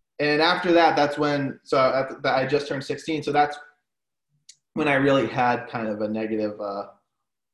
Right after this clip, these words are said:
association with, um,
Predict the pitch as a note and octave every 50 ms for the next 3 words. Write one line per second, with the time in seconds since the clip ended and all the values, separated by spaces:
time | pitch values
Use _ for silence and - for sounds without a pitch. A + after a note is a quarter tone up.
0 | _ _ _ - C3 - - C#3+ C3+ C3 - - C3 B2+ B2+ C3 B2 - - A#2+
1 | A2+ A2 A2 A#2+ A#2+ - _ _ _ _ _ _ _ _ _ _ _ _ _ _
2 | _ B2+ C3 B2+ A#2 - - - - B2 A#2 G#2+ G2+ F#2+ F#2+ F#2 F2+ -